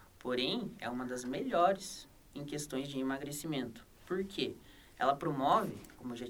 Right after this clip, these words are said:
havia dito, o ganho de massa muscular. Você aumentando o seu nível de massa muscular, o seu nível de metabolismo basal irá aumentar.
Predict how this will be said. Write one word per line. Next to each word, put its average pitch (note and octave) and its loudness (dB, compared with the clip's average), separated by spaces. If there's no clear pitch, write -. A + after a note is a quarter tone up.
havia B2 -2
dito, D3 -4
o D#3 -6
ganho D#3 0
de D#3+ -4
massa D#3 -4
muscular. D#3+ 0
Você C3 0
aumentando D3+ 4
o A3+ -2
seu G3 4
nível F3 2
de D3 -4
massa C3+ -2
muscular, B2+ 0
o D#3+ -2
seu D3+ -6
nível D3 -2
de B2+ -6
metabolismo B2 -4
basal F3 4
irá E3 2
aumentar. E3+ -2